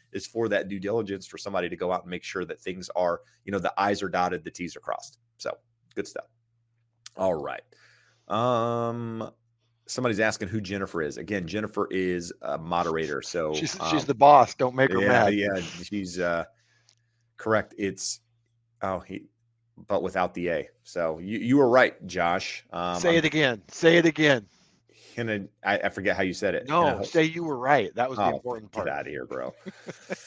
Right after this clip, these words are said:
Speaker 2: <laughs>
Speaker 1: Um,
Speaker 2: My wife doesn't like it when I do that either.
Speaker 1: Yeah, it rarely happens, though. Um, so
Speaker 2: Here's, eh,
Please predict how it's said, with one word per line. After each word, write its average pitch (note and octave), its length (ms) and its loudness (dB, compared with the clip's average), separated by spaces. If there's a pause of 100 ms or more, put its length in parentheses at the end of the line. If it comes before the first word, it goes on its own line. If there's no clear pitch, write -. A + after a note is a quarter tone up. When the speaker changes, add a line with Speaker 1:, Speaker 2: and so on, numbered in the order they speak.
(240)
Speaker 2:
<laughs> - 60 6
Speaker 1:
Um, A2+ 1120 8 (240)
Speaker 2:
My B2+ 280 -2
wife C#3+ 260 4
doesn't B2 240 0
like A#2+ 220 4
it B2 100 -4
when A2+ 140 -8
I A2 80 -4
do A2 160 -8
that G#2+ 180 -2
either. G2 320 -10 (340)
Speaker 1:
Yeah, F2+ 540 -2
it F2 160 -6
rarely F2 380 -4
happens, E2 440 -8
though. F2 340 -4
Um, G2+ 520 -4 (640)
so G2+ 920 -4 (1160)
Speaker 2:
Here's, D#3 300 -4 (100)
eh, D3 140 -8